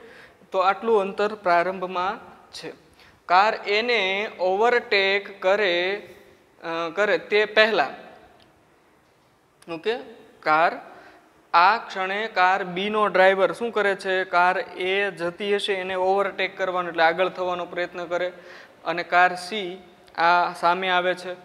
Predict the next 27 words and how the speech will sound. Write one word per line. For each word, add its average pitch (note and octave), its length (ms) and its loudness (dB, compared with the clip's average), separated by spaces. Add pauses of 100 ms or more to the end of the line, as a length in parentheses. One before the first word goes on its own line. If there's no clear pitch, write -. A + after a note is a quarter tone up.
(280)
તો E3 80 -8
કાર F#3 260 4
એને G3+ 580 -4
ઓવરટેક F#3+ 720 -4
કરે F3+ 300 -2
તે F3 200 -4
પહેલાં F3+ 400 -2
ઓવરટેક F3+ 460 -2
કરવાનું F3 760 -2
વિચારે E3+ 520 2
છે. - 320 -14 (440)
તો F3 140 -2
અકસ્માત G#3 800 -2
નિવારવા F#3+ 540 2
માટે F3+ 400 2
જો E3+ 140 -2
અહીંયા F#3+ 320 -2
શું G#3 240 -8
પરિસ્થિતિ F#3 460 -6
થશે F3+ 300 -6
કે D#3+ 80 -12
જેવી E3 240 0
આ F#3 140 4
કાર F3+ 220 2
આમ F3+ 160 0
આગળ F3+ 280 4
જશે, D#3+ 340 -6